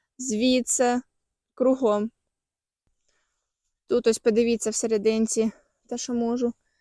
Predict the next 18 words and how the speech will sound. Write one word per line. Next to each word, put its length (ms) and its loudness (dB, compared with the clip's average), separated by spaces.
Кікосуї, 880 0
подивіться, 520 -2
який 260 -2
приріст 560 2
пішов. 460 -2
Так, 580 -4
тут 180 0
у 60 4
нас 360 -2
на 120 -6
виворіть 440 2
бачу 440 -4
шинлі. 720 2
Подивіться, 500 0
вже 140 2
навіть 240 0
грушечки 540 0
зав'язались. 760 0